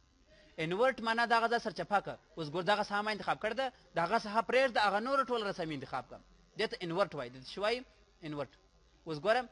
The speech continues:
هغه ساحه په خپل ځای باندې پاتې خوا، نور ټول رسامي سره کم سول، انتخاب سول. د هغه څخه وروسته پسې ډیلیټ. کوم ځای تاسو انتخاب کړی، که غواړئ چې هغه ډیلیټ کړئ، نو ډیلیټ بټن وهئ په کیبورډ کې، او بیا هم راځئ دلې چې چې وهئ ډیلیټ. پر مثال دغه سامان انتخاب کړه،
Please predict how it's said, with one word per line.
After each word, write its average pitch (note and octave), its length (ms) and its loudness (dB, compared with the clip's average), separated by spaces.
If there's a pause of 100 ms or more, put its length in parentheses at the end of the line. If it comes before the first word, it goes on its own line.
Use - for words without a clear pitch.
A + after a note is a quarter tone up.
(160)
هغه E3+ 200 2
ساحه G#3 200 0
په F#3+ 100 -4
خپل G#3 160 -8
ځای A3+ 120 4
باندې G#3 260 -4
پاتې E3+ 120 -2
خوا، C#3+ 180 -6
نور D#3+ 160 -6
ټول G3 140 -6
رسامي G3+ 260 -8
سره G#3+ 140 -8
کم G#3+ 140 -6
سول، A#3 220 -6 (340)
انتخاب C#3+ 400 -4
سول. - 180 -20 (1500)
د - 80 -6
هغه G#3 120 4
څخه B3 120 -2
وروسته B3 220 0
پسې A3+ 220 -2
ډیلیټ. G#3+ 200 0 (280)
کوم F#3+ 180 -2
ځای A#3+ 100 8 (100)
تاسو A#3+ 180 2
انتخاب G#3+ 320 0
کړی، A#3+ 140 0
که G#3+ 100 -2
غواړئ A3+ 220 4
چې G#3+ 80 0
هغه G#3 180 -2
ډیلیټ G#3 220 0
کړئ، C#3+ 100 -6 (380)
نو D#3+ 140 -8
ډیلیټ F3+ 220 -6
بټن F#3+ 180 -6
وهئ A3+ 280 0
په A3 80 -8
کیبورډ A3+ 300 -4
کې، B3+ 100 -6 (340)
او F3 100 2
بیا G3 180 4
هم F#3+ 140 -4
راځئ F3+ 260 -2
دلې F#3 160 0 (540)
چې F3 100 -12
چې G3 100 -6
وهئ A#3 180 0 (120)
ډیلیټ. E3+ 200 -4 (300)
پر F#3 140 -2
مثال G#3 220 -4
دغه G#3+ 180 2
سامان G#3 320 -2
انتخاب F#3 320 0
کړه، B2+ 120 -10